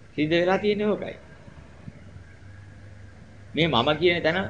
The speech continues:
මගේ කියන යමක් ඇත්නම් මම කිව්ව යමක් ඇත්නම් ඒක හරි සාරවත් කියන එක අපි හිතාගෙන හිටියා. අසාර අන්දමින් ගෙවිලා ගියා. සාරත්වයක් තිබුණ එකක් මගේ බලාපොරොත්තුවක් තිබුණ නැත්නම්.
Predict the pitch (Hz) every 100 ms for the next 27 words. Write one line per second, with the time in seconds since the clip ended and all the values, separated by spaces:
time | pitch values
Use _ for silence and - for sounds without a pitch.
0 | - 117 123 151 156 165 147 120 135 147
1 | 147 143 143 117 131 143 151 139 110 123
2 | 147 135 139 131 - - - - - -
3 | - - - - - - - - - -
4 | - - - - - 110 156 151 139 165
5 | 113 127 156 165 165 165 156 151 147 147
6 | 135 131 135 123 113 107 104 - - -
7 | - - - - - - - - - -
8 | - - - - - - 117 160 160 165
9 | 143 135 139 151 131 107 - - - -
10 | - - - - - - - - - 113
11 | 131 127 135 123 123 120 120 131 - 117
12 | 123 120 120 120 117 117 110 117 120 104
13 | 110 -